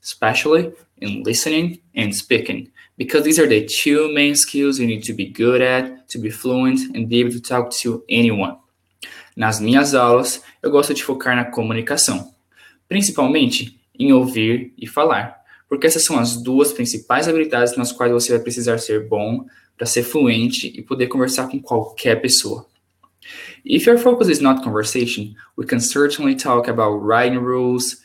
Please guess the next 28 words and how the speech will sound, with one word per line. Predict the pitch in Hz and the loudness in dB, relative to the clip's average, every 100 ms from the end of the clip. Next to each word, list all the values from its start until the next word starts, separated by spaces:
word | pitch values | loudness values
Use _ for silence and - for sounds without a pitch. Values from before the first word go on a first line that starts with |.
| _ - | _ -4
reading | 117 123 131 | 2 2 2
techniques, | 131 120 120 127 123 120 - - - _ | 0 -2 -2 0 2 0 -2 -4 -12 _
or | 107 - | -6 0
anything | 139 143 143 143 139 131 | 2 2 0 0 2 4
you | 120 | 2
want | 113 113 | 0 -2
to | 107 | -6
learn | 101 110 127 131 | -4 -2 0 0
or | - | -2
develop. | 110 110 104 - - _ _ _ _ _ - - - | -6 -4 -4 -4 -10 _ _ _ _ _ -20 -20 -20
Se | - | -2
o | 160 | 0
seu | 180 | 2
foco | 180 190 196 | 2 2 2
não | 190 165 | 0 -4
for | - 147 | 0 0
a | 135 | 0
conversação, | 120 113 110 - - 127 113 117 - - _ | -2 -2 -2 -4 -2 -2 -4 -8 -20 -20 _
certamente | - - 147 160 156 160 147 139 - | -4 0 2 2 0 -2 -2 -2 -2
podemos | 120 123 123 | -2 -2 -4
falar | - 117 113 | -2 -2 -2
sobre | 120 110 | -4 -6
regras | 110 123 127 135 | -6 -4 -2 0
de | 131 | 0
escrita, | - 123 117 117 117 117 _ _ _ | -2 -2 -4 -2 -6 -6 _ _ _
técnicas | 127 127 135 131 131 | -2 0 2 2 0
de | 127 | 0
leitura, | 120 120 117 120 120 | -2 -2 0 0 -2